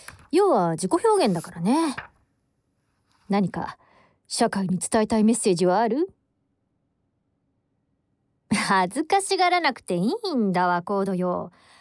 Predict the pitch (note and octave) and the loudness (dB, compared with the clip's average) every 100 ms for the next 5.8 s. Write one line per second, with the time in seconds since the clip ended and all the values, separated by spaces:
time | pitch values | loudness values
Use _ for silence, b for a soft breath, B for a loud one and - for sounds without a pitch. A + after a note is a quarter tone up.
0 | b b _ B3+ A#3+ B3 B3+ B3+ A#3+ A3 | b b _ 0 2 2 0 2 2 0
1 | C4 B3 - G#3+ A#3+ A3 F#3 E3+ - _ | 0 -2 -2 -2 0 2 0 -2 -8 _
2 | _ _ F#3 A3 D#4 E4+ D4+ F#3+ E3+ E3+ | _ _ 0 2 2 0 0 0 -4 -8
3 | D#3 - B3+ D4 A3 - _ _ _ _ | -14 -2 0 2 -2 -6 _ _ _ _
4 | _ _ _ _ _ _ _ _ _ _ | _ _ _ _ _ _ _ _ _ _
5 | F#3+ F#3+ A3+ G#3 G#3+ G3 A3+ | -2 0 0 0 0 2 0